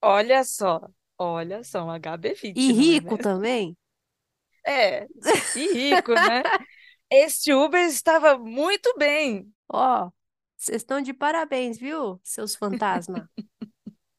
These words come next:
Speaker 1: Ai, que loucura, né? Eu também não consigo nem imaginar o que que poderia ser isso, porque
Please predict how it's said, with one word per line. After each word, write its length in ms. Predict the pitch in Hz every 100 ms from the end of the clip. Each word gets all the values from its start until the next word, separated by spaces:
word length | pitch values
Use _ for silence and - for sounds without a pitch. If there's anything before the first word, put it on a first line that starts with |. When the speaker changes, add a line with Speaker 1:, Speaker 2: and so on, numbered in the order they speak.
| _ _ _ - 320 320 294 277 254 247 _ _
Speaker 1:
Ai, 420 | 170 175 170 170
que 200 | - 196
loucura, 600 | 196 202 - 185 175 170
né? 180 | 175 185
Eu 180 | - 233
também 280 | 247 233 240
não 100 | 240
consigo 420 | 233 220 240 208
nem 200 | 220 269
imaginar 500 | 269 240 208 202 202
o 60 | 202
que 120 | 196
que 120 | 196
poderia 480 | - 202 190 190 202
ser 220 | - 180
isso, 380 | 175 180 - 190
porque 640 | - 190 - 208 208 190